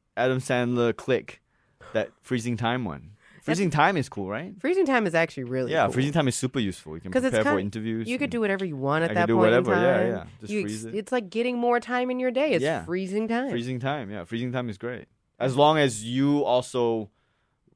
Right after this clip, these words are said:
Speaker 1: freeze relative, but then how, how would that work, right? You don't wanna age in frozen time is what I'm saying, 'cause
Speaker 2: Oh,
Speaker 1: then
Speaker 2: that
Speaker 1: you
Speaker 2: would actually kinda suck.
Speaker 1: Yeah.
Speaker 2: So you would actually have to have the superpower of eternal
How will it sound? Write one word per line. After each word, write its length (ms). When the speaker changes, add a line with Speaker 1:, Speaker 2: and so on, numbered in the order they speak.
Speaker 1:
freeze 500
relative, 560
but 120
then 180
how, 260
how 120
would 120
that 180
work, 220
right? 240
You 100
don't 120
wanna 300
age 380
in 280
frozen 400
time 260
is 80
what 80
I'm 80
saying, 240
'cause 140
Speaker 2:
Oh, 20
Speaker 1:
then 160
Speaker 2:
that 60
Speaker 1:
you 60
Speaker 2:
would 120
actually 300
kinda 200
suck. 100
Speaker 1:
Yeah. 280
Speaker 2:
So 140
you 100
would 80
actually 360
have 180
to 60
have 360
the 180
superpower 580
of 100
eternal 760